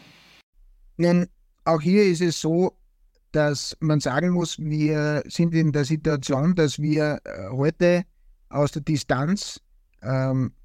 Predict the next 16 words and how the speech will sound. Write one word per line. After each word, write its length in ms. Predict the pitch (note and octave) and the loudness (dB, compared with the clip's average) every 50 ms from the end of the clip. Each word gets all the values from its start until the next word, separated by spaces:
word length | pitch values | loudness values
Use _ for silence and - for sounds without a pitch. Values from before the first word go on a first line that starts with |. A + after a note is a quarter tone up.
| _ _ _ | _ _ _
historische 640 | - C#3+ C3+ B2 - D3+ D#3 E3+ F3 D3+ - D3+ | -6 -4 -4 0 2 4 4 4 4 2 0 -2
Berichte, 800 | C#3+ C#3 C3+ C3 D3 F#3+ - - - - F3+ F3+ F#3 F#3 F3+ F3+ _ _ _ _ _ _ _ _ _ - | 0 0 0 2 2 0 0 0 0 2 4 4 4 2 0 -4 _ _ _ _ _ _ _ _ _ -8
äh, 60 | - | -4
analysieren 1200 | C#3 C#3 C#3 C#3 C#3 C3+ - - C#3+ C#3+ D3 C#3+ C#3+ C#3+ - - - D3+ E3 F#3+ G#3 G#3+ G#3 G3 - _ | -2 0 0 0 0 0 -2 -2 -2 0 0 0 0 0 -2 -2 0 2 4 4 4 4 2 0 -4 _
und, 480 | - E3 D3+ D3 D3+ D3+ D#3 D3+ C#3+ - | -4 -2 0 2 2 2 0 0 -2 0
äh, 240 | D#3 D3 C#3 D3 A2 | 0 2 2 0 0
es 140 | C#3+ C3 | 0 0
war 100 | D3 D3 | 2 2
ja 140 | D#3 E3 D#3 | 4 2 2
niemand, 540 | D3+ D#3 F3 F#3 F3 E3 E3 D#3 D3 - - _ _ _ _ _ _ _ _ _ - | 2 4 4 4 4 4 2 0 -4 -8 -14 _ _ _ _ _ _ _ _ _ -8
ähm, 600 | - C3+ C3 C3 C3 C3 C3 C3 C3 C3 B2 - _ _ _ | -6 -4 -2 0 0 0 0 -2 -2 -4 -6 -8 _ _ _
nach 540 | - C3 C3+ C3 B2 C3 D3 D3+ - - - - _ _ _ _ _ _ _ - | -4 -2 0 0 2 2 0 0 -2 -8 -20 -20 _ _ _ _ _ _ _ 2
dem 260 | C#3+ C#3 C#3+ C#3 C#3 | 2 4 4 2 0
Abnehmen 580 | - - C#3+ - - D#3+ D3+ D3+ D#3 D#3 D#3 D3+ | 0 -2 -2 -2 0 0 2 2 4 2 2 0
des 160 | C3 C3 - | -2 -4 -2
Leichnams, 800 | C#3 A#2+ A#2 C3+ D#3 - - - E3 D#3 D#3 D#3+ D#3 - - | -2 0 2 2 0 0 -2 -2 -2 0 0 0 -2 -4 -8